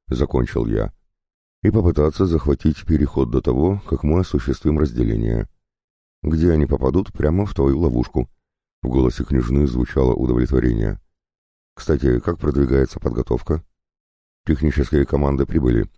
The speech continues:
Мои адмиральши более-менее договорились не убивать друг друга,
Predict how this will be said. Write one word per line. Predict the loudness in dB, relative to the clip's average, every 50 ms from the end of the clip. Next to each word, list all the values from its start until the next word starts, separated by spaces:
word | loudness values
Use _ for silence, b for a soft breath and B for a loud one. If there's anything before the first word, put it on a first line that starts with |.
| _ _ _ _ -4
Мои | 0 2 2 2 2
адмиральши | 2 2 0 0 2 2 0 0 0 -2 0 0 0 -2 -4 -8 -10 _
более-менее | -8 -4 0 2 4 4 4 4 4 2 2 2 2 0
договорились | 0 0 0 0 2 2 2 2 2 2 0 -2 -2 -2
не | 0
убивать | 0 2 2 2 2 0 0
друг | 0 -2 -2 -2
друга, | -2 -2 0 -2 -2 -2